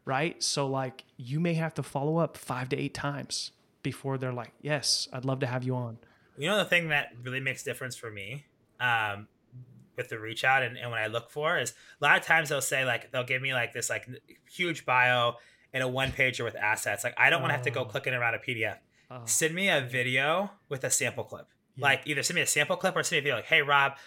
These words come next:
Speaker 2: really love being on your show. Here's what I could do. Here's my energy. I'm showing you this so you can see what I'm like and, like,
Speaker 1: Yeah.
Speaker 2: feel the energy." Like,
Speaker 1: Exactly.
Speaker 2: you do that, that's a game changer. And in fact,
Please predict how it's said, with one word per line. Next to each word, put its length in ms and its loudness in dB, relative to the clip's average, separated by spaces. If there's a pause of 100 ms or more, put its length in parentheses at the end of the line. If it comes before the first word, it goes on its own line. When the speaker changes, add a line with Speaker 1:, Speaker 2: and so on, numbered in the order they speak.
(240)
Speaker 2:
really 200 4
love 140 2
being 120 0
on 40 0
your 60 -4
show. 240 0
Here's 260 -2
what 80 0
I 40 -2
could 140 -16
do. 200 -4
Here's 320 -2
my 140 2
energy. 340 -2
I'm 100 -2
showing 440 2
you 100 -8
this 300 0
so 100 -2
you 80 -8
can 140 -10
see 300 0
what 160 -2
I'm 160 0
like 340 0
and, 60 -2
like, 220 -2 (360)
Speaker 1:
Yeah. 140 -4
Speaker 2:
feel 200 4
the 160 0
energy." 500 -2 (460)
Like, 160 2
Speaker 1:
Exactly. 260 -10
Speaker 2:
you 60 -2
do 180 -4
that, 500 4
that's 220 -2
a 60 -4
game 540 -6
changer. 580 -8
And 100 0
in 80 0
fact, 320 6